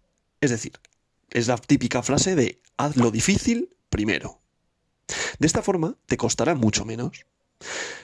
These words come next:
La fase dos iría de dos a diez horas. Durante esta fase del día, debido a los cambios circadianos en nuestra biología,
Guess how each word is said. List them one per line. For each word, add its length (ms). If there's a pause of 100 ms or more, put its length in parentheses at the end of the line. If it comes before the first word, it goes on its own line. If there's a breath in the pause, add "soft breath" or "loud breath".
(220 loud breath)
La 160
fase 200
dos 360
iría 320
de 100
dos 320
a 100
diez 200
horas. 400 (380)
Durante 300
esta 160
fase 220
del 200
día, 340
debido 280
a 60
los 100
cambios 320
circadianos 640
en 80
nuestra 260
biología, 520